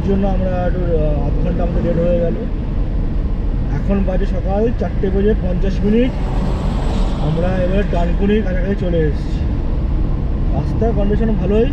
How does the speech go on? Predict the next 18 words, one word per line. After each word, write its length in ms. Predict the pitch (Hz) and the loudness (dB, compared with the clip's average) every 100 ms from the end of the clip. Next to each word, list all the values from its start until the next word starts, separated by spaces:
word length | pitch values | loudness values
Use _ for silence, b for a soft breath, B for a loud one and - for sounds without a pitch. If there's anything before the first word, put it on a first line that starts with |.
| - - - - - - - - | 0 -2 -2 -2 -2 -2 -2 -2
ওয়েদারটা, 400 | 147 147 139 - - - - 165 | -2 0 0 0 0 -2 -2 -2
ওয়েদার 300 | 170 190 185 | 0 0 0
মাঝে 220 | - - | 0 0
মধ্যে 320 | 185 - - | 0 0 0
বৃষ্টি 400 | 170 170 - 196 | 0 0 0 0
হচ্ছে, 460 | 185 175 - 226 240 - - - - - - - - | 0 0 0 0 0 0 -2 -2 0 0 -2 -2 -2
বাদ 120 | 175 196 | -2 0
বাকি 120 | 247 | 0
এখন 240 | 233 226 | 2 2
ঠিকঠাক 320 | 214 - - - | 0 0 -2 -2
আছে। 280 | 196 247 | -2 0
আর 300 | 214 180 170 | 0 -2 -2
টোটাল 480 | 170 - 185 233 240 254 - - | -2 -4 0 0 2 0 0 -2
কত 200 | - 233 - - | 0 0 0 0
টোল 200 | 220 254 | 2 2
লাগছে 520 | 233 180 160 170 - - - - - - - 156 | 0 -2 -2 -2 -2 -2 -2 -2 0 0 0 0
আমি 500 | 175 180 180 175 165 147 | 0 0 0 0 0 0
ভিডিও 460 | 156 202 208 220 | 0 2 2 2